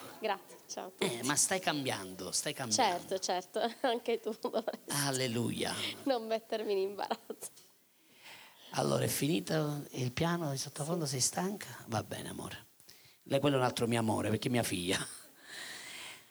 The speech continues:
Speaker 2: Ok, allora, questa sera parleremo di fede e soprattutto di storie di fede. Quindi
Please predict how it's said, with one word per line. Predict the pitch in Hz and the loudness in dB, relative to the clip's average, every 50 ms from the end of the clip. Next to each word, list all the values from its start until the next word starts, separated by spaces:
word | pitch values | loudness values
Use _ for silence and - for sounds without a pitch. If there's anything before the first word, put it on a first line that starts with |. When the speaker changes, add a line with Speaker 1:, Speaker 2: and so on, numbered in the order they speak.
| - _ | -14 _
Speaker 2:
Ok, | - 165 190 214 196 - 180 147 123 113 110 127 | 4 6 6 6 8 8 6 6 6 6 6 6
allora, | 151 170 170 185 185 185 175 165 160 151 143 | 6 8 8 8 8 10 8 8 6 6 4
questa | - 208 208 - - 202 | 2 2 4 4 4 4
sera | 185 - 247 233 208 | 4 4 4 4 4
parleremo | 175 - 175 160 151 156 156 170 185 190 180 175 160 147 | 4 2 2 2 4 4 4 4 4 4 4 4 2 2
di | 139 139 160 165 170 - - - | 2 4 4 6 4 4 0 -2
fede | - - - - - 180 165 147 135 117 107 139 147 175 180 | 0 2 4 4 6 6 6 6 6 4 4 4 4 4 4
e | 156 | 2
soprattutto | - - 151 - 156 147 - - - 196 185 - 165 147 | 2 2 2 4 2 2 2 0 -2 -2 0 0 -2 0
di | 135 139 135 135 127 - - - - - _ _ | 2 2 2 2 0 -4 -10 -20 -20 -20 _ _
storie | - - - - - - 160 143 123 110 104 101 98 101 98 98 104 - - | -6 -6 -4 -4 -2 2 4 4 4 4 2 0 -2 -2 -4 -6 -8 -14 -12
di | - 87 87 | -10 -8 -8
fede. | - - 87 90 90 90 82 80 87 | -6 -4 -4 -4 -4 -4 -6 -4 0
Quindi | - 143 151 143 117 110 - - | 0 2 2 4 2 0 0 -4